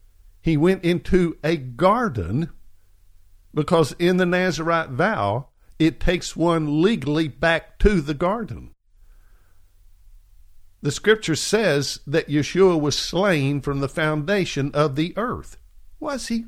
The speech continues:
really? I thought he was slain four thousand years later. But by taking the vow and going into a garden,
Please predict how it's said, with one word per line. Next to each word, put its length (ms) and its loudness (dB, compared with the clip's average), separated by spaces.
really? 600 -4
I 100 -4
thought 220 -2
he 100 -4
was 140 -4
slain 540 -2
four 220 0
thousand 480 -4
years 260 -8
later. 380 -12
But 140 4
by 340 2
taking 500 8
the 140 6
vow 540 -2
and 200 2
going 340 6
into 300 4
a 140 2
garden, 600 -2